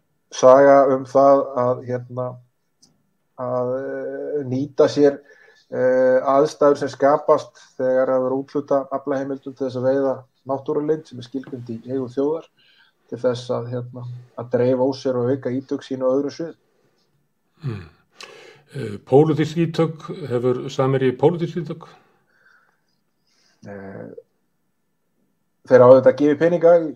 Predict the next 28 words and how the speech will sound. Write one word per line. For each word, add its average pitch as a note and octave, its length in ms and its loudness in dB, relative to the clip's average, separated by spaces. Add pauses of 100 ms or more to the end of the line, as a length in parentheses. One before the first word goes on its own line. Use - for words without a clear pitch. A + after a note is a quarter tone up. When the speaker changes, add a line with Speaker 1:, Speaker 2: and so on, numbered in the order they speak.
Speaker 1:
til D3 100 -4
stjórnmálaflokka, D#3 680 0 (340)
eh, B2+ 400 -4 (840)
svo C3 220 -6
langt C3 160 -2
sem C3 160 -2
það D3 240 2
nær. D3+ 240 -4 (500)
Ég A#2+ 140 -2
held B2 260 -4
að, A#2+ 320 0
hérna, A#2+ 800 -6 (400)
eh, B2 560 -10
tengsl C3 400 -4
þeirra C3+ 460 0
við, C3 240 -2 (1200)
við C#3 380 2
ýmsa C#3 240 0
pólitíkusa D3 640 -4
hafa C#3 240 2
auðvitað C#3 320 0
verið C#3 240 0
öllum C#3+ 260 -8
ljós, E3 320 0 (220)
til C3 100 -8
dæmis C3 320 -10
fyrrverandi C#3 400 -8
sjávarútvegsráðherra, D#3 840 0